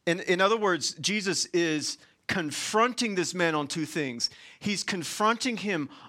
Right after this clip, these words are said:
on the identity of Jesus. He's also confronting him on the identity of this little cat right here.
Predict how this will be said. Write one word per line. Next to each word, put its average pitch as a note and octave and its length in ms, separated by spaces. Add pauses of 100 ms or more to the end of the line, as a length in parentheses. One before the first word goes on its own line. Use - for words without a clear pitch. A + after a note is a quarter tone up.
on G3 220
the F#3+ 180 (100)
identity G3 760
of C3+ 100
Jesus. C#3+ 880 (600)
He's D#3 140
also A#3 240
confronting G3+ 520
him F3 180
on D#3 100
the D3+ 140
identity D#3 500
of C#3+ 140
this C#3+ 240
little D3 100
cat D3 260
right C3 200
here. A#2+ 240